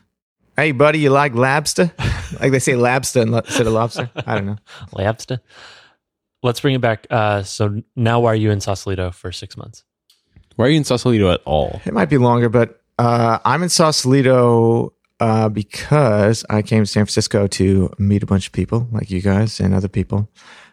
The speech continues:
Speaker 1: Uh, and then also
Speaker 3: Us specifically, though. Other
Speaker 1: Specifically.
Speaker 3: people,
Speaker 2: We
Speaker 3: eh.
Speaker 2: kn-, this was the destination, Mike Kitchen.
Speaker 1: Mm-hmm, mm-hmm.
Speaker 2: Mm-hmm.
Speaker 1: And now that it's, I'm four days in, I'm, I'm done.
Speaker 2: <laughs>
Speaker 1: Um, no, I, there's, I mean, obviously, a lifetime on the internet.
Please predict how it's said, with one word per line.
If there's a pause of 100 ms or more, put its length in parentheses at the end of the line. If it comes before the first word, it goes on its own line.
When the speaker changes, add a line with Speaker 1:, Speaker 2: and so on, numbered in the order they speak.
Speaker 1:
Uh,
and
then
also
Speaker 3:
Us
specifically,
though. (280)
Other
Speaker 1:
Specifically.
Speaker 3:
people, (240)
Speaker 2:
We
Speaker 3:
eh. (120)
Speaker 2:
kn-,
this
was
the
destination,
Mike
Kitchen.
Speaker 1:
Mm-hmm,
mm-hmm.
Speaker 2:
Mm-hmm.
Speaker 1:
And
now
that
it's,
I'm
four
days
in,
I'm,
I'm
done. (180)
Speaker 2:
<laughs>
Speaker 1:
Um, (260)
no,
I, (180)
there's, (160)
I
mean,
obviously, (340)
a
lifetime
on
the
internet.